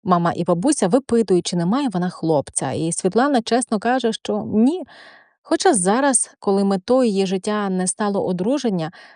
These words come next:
з хлопцями стало простіше спілкуватися.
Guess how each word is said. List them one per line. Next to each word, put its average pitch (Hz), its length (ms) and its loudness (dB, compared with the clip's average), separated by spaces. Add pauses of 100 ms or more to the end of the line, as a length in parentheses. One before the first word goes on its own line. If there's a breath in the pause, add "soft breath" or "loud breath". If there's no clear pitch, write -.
(180 loud breath)
з - 120 -4
хлопцями 285 440 2
стало 226 300 -2
простіше 208 600 -2
спілкуватися. 202 840 0